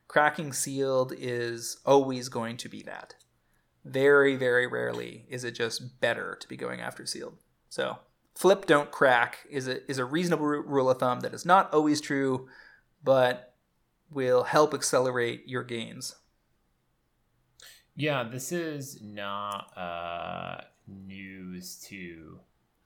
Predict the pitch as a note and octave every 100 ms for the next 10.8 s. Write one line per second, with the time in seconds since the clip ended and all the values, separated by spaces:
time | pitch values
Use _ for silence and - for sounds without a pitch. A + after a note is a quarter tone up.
0 | _ - A#2 - E3+ F3+ B2 A2+ G#2 G2+
1 | G2 - F2+ G#2+ G2 F2 E2 D#2+ F2+ _
2 | _ _ _ _ _ - - - - A2
3 | A#2 A2+ - - - - - _ _ _
4 | A#2 A2+ C3+ C3 A#2 A2 A#2 A2 G2 F#2
5 | E2+ - - F#2+ F#2 G#2+ A2 F#2 E2 F2
6 | F2+ G2 F#2 G2 G#2 G2 G#2+ G#2 A2 G2+
7 | F2+ E2 F2+ F2 - - F2 F2 - G2+
8 | A#2 A#2+ A#2 A#2 G2+ G#2 G2 F#2 F2+ F#2
9 | F2+ F#2 F2+ E2+ E2 F2 D2+ D#2+ C#2+ D#2+
10 | D#2+ D#2+ - F2 E2 D2+ D2 D2